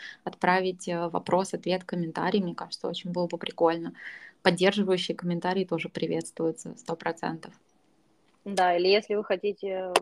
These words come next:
Speaker 2: всё-таки у-, узнать, как, э, написать этому коучу,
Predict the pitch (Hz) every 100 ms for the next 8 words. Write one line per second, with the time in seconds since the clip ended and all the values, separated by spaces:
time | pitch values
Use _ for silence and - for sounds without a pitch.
0 | - 180 180 - 180 175 170 - - 185
1 | - 196 170 180 170 - - 175 170 -
2 | 170 160 175 175 185 190 196 - 208 240
3 | 247 294 277 -